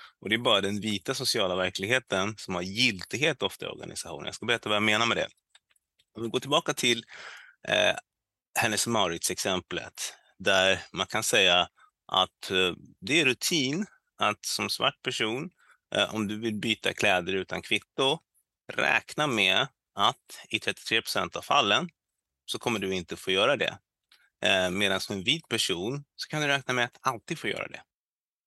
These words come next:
Eh, självklart är det så att de gångerna man inte får göra det då,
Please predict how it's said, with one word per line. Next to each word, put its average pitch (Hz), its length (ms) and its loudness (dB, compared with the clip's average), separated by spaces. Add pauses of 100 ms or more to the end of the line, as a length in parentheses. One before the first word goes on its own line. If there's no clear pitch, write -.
(440)
Eh, 98 140 2 (180)
självklart 160 280 0
är 170 40 6
det 147 80 4
så 127 80 4
att 98 140 0
de 117 140 4
gångerna 107 240 2
man 107 120 2
inte 104 240 -2
får 180 140 0
göra 123 220 6
det 80 120 -2
då, 90 280 -2